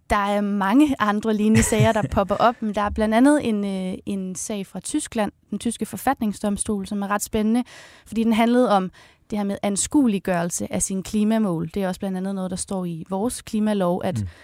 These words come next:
Speaker 1: vi har de her mål, og så skal regeringen anskueliggøre, hvordan de vil nå dem.
Speaker 2: Mm.
Speaker 1: Og i Tyskland, der, øh, nåede de så frem til, at man kan ikke, Tyskland har lavet en klimaplan frem til tyve tredive, men i og med, at der ikke var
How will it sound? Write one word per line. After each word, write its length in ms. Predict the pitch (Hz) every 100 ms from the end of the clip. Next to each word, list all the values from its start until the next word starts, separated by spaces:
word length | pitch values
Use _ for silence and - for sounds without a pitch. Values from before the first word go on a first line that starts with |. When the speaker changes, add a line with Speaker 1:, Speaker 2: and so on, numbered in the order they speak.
| -
Speaker 1:
vi 100 | -
har 200 | 214 208 190
de 100 | 208
her 140 | 202 175
mål, 340 | 190 294 240 -
og 240 | 202 185
så 100 | 226
skal 160 | - 202
regeringen 520 | 196 196 214 185 180
anskueliggøre, 680 | 202 - - 220 185 175 170
hvordan 340 | 170 180 175
de 120 | 180
vil 80 | 214
nå 160 | 247 254
dem. 160 | 214 - _
Speaker 2:
Mm. 80 | 107 87 - _ _ -
Speaker 1:
Og 200 | 214 208
i 120 | 214 -
Tyskland, 440 | 269 240 220 196 - - - _ -
der, 240 | 240 226
øh, 60 | 208
nåede 140 | 202
de 80 | 196
så 100 | 196
frem 340 | 214 - 226 220
til, 280 | - 208 214
at 120 | 202
man 160 | 190
kan 180 | 190 208 -
ikke, 360 | 208 208 233 - _ -
Tyskland 320 | 240 254 214
har 60 |
lavet 160 | 208 196
en 60 | 208
klimaplan 560 | - 220 226 - 175
frem 220 | 175 202 208
til 140 | 202
tyve 280 | - 226 226
tredive, 420 | - 196 226 254 - _ - _
men 280 | - 233 220
i 120 | -
og 60 | 247
med, 100 | 214
at 60 | 208
der 100 | 202
ikke 180 | 208
var 220 | 214 190